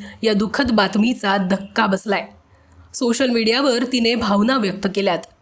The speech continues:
ती लिहिते की कालच्या धक्क्यातून अजून सावरता आलं नाही आणि आज ही आणखी एक दुःखद बातमी आली.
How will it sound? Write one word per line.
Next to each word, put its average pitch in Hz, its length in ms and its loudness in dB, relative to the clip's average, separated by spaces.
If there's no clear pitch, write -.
ती 330 440 0
लिहिते 262 600 0
की 302 80 2
कालच्या 240 520 0
धक्क्यातून 269 720 0
अजून 233 320 0
सावरता 226 600 0
आलं 233 300 2
नाही 208 480 0
आणि 220 260 2
आज 220 260 4
ही 254 420 0
आणखी 214 520 2
एक 214 120 -4
दुःखद 214 440 0
बातमी 202 360 2
आली. 196 320 0